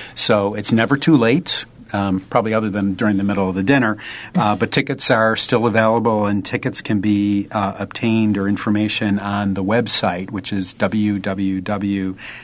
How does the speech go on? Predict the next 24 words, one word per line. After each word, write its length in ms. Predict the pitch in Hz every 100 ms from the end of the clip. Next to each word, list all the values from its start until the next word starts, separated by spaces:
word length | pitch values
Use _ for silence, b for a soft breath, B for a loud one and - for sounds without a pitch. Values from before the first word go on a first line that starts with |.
| B
dot 280 | - 95 95 -
F 420 | 117 117 - - -
R 460 | - 101 104 101 92
C 600 | - - 123 120 117 120
D 500 | 98 107 104 104 107 -
B 360 | - 117 110 113
dot 320 | 113 101 104
org 440 | 113 107 104 101 B B B B
backslash 800 | 113 104 - 117 98 95 - -
two 140 | - 101
thousand 300 | 107 98 95
sixteen 480 | - - - 104
gala, 500 | 95 110 104 95 92 B B B B
or, 420 | 143 135 131 123 - -
uh, 240 | - 107 101
through 220 | - 110
calling 320 | 117 110 104
our 160 | 98 98
office 360 | 98 - -
at 80 | 98
eight 200 | 98 95
four 280 | - - 101
seven, 500 | - 117 110 104 101
eight 300 | 107 107 -